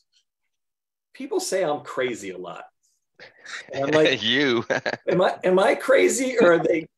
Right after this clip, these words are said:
Speaker 1: they, they the crazy ones?" This is the internal conversation I was having with myself. I'm not crazy. I just don't do what everybody else does.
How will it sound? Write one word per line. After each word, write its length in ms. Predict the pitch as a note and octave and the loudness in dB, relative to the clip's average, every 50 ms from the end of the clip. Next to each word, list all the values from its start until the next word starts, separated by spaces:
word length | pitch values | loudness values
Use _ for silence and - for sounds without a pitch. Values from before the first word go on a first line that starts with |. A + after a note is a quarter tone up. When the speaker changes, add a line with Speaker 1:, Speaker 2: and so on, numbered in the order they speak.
| _ - | _ -2
Speaker 1:
they, 200 | E3+ E3 F#3+ F3+ | 2 4 4 4
they 220 | D#3 E3 F#3 F#3+ | 4 4 4 6
the 100 | F3 D#3+ | 4 4
crazy 400 | - - C#3 B2+ A#2+ A2+ A2 G#2+ | 2 0 0 0 0 0 -2 -6
ones?" 200 | G2+ G2+ G2 G2 | -6 -6 -8 -6
This 200 | D#3+ G#3+ - - | -4 -6 -6 -4
is 80 | F#3+ F#3+ | -4 -2
the 100 | A3 F#3 | -2 -2
internal 420 | F3 - - F#3+ G3+ F#3+ F#3 E3+ | -2 -4 -6 -6 -6 -4 -4 -6
conversation 720 | F3 - E3 D#3 D3+ D3+ D3 - - D3+ D3 - - C#3 | -6 -6 -6 -4 -2 -4 -4 -2 -2 -6 -6 -6 -8 -8
I 20 | |
was 120 | B2+ B2 - | -8 -6 -6
having 280 | C#3 C3+ C3+ C3+ B2+ | -6 -6 -4 -6 -8
with 160 | A#2+ G#2+ F#2 - | -10 -10 -10 -10
myself. 480 | F#2+ F#2 - - G2+ F2 E2+ E2+ _ _ _ _ _ _ _ _ _ _ _ _ _ _ _ _ - - - _ _ _ _ _ - | -12 -12 -10 -8 -6 -6 -8 -8 _ _ _ _ _ _ _ _ _ _ _ _ _ _ _ _ -14 -14 -14 _ _ _ _ _ -4
I'm 100 | G3+ B3 | -2 0
not 220 | A#3 F3 C#3+ - | 0 0 -2 -2
crazy. 580 | - - G3+ G#3+ G#3 E3+ - A#2+ A2+ A#2+ - - - | -2 0 2 4 4 2 2 0 -2 -2 -4 -4 -2
I 80 | C#3 F3+ | 0 2
just 200 | F#3 F3 - - | 2 2 0 2
don't 200 | C#3+ C#3 C#3 - | 0 0 2 2
do 100 | D3+ C#3 | 2 2
what 140 | C3+ B2+ | 4 4
everybody 420 | C3 C3 B2+ B2+ A#2 A#2+ A#2 A2+ A2 | 2 2 2 2 0 0 0 0 2
else 240 | A#2+ C#3 B2+ - - | 0 0 0 -2 -4
does. 440 | A2+ - - - - - - _ | -8 -10 -10 -12 -18 -20 -20 _